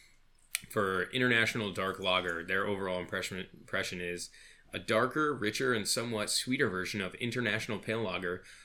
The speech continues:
with a little more body and flavor, but equally restrained in bitterness. The low bitterness leaves the malt as the primary flavor element, and the low hop levels provide very little in the way of balance.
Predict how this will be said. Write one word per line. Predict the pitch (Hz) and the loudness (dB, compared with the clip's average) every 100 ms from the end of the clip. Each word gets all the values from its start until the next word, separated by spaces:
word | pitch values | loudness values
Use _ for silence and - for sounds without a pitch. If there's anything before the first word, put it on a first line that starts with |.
| - | -6
with | 120 | 0
a | 117 113 | 2 2
little | 156 156 | 4 2
more | 117 110 | 2 2
body | 95 95 98 | 0 2 0
and | 92 | -2
flavor, | - 101 90 - - _ | 0 0 0 -6 -12 _
but | - | -8
equally | - 113 - 127 | -4 -4 0 0
restrained | 117 110 - 92 90 | 2 0 -2 -4 -4
in | 95 | -4
bitterness. | 98 107 87 92 - - - - - | -2 -2 -4 -6 -8 -10 -20 -18 -6
The | |
low | 101 104 113 | 0 2 4
bitterness | 117 120 123 143 - | 4 2 2 0 0
leaves | 107 95 | -2 -2
the | |
malt | 95 98 120 - - - | -4 -4 -4 -8 -18 -10
as | 107 | -10
the | - | -10
primary | - 107 104 104 107 | -6 -2 0 0 -2
flavor | 107 107 104 127 | -2 -2 0 0
element, | 117 131 147 - - | -2 -2 -4 -6 -8
and | 110 | -4
the | 92 | -2
low | 92 101 | 0 0
hop | 110 104 - | 0 -2 -2
levels | 98 107 | -2 -4
provide | - 98 87 87 | -4 -4 -2 -4
very | 92 92 101 | 0 0 0
little | 101 92 90 | 0 -2 -4
in | |
the | 87 | -6
way | 87 87 | -4 -4
of | - | -6
balance. | 90 92 104 - - | -10 -12 -14 -14 -14